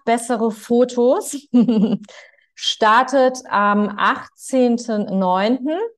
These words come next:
auch wirklich das letzte Mal. Und das ist der begleitete All-in-One Online-Kurs für die Produktfotografie mit dem Smartphone für Kreativlabels und Manufakturen. Und wenn du darüber mehr wissen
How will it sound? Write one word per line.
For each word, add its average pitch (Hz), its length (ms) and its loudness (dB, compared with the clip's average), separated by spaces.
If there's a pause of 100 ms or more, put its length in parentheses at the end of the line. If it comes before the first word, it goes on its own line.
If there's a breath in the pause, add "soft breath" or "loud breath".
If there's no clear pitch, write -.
(320 soft breath)
auch 180 180 -6
wirklich 220 320 -2
das 214 220 -4
letzte 208 440 -4
Mal. 214 360 0
Und 247 120 -2
das 240 120 -6
ist - 240 -8
der 220 160 2
begleitete 208 640 -4
All-in-One 208 1080 0
Online-Kurs 208 1400 -2
für 277 180 -2
die 277 100 0
Produktfotografie 247 960 -2
mit 214 340 2
dem 330 120 -2
Smartphone 226 800 -2
für 226 200 -6
Kreativlabels 202 960 -4
und 190 180 -8
Manufakturen. 185 720 -4
Und - 360 -10
wenn 208 80 0
du 196 80 -2
darüber 208 360 0
mehr 196 260 -2
wissen 190 420 -6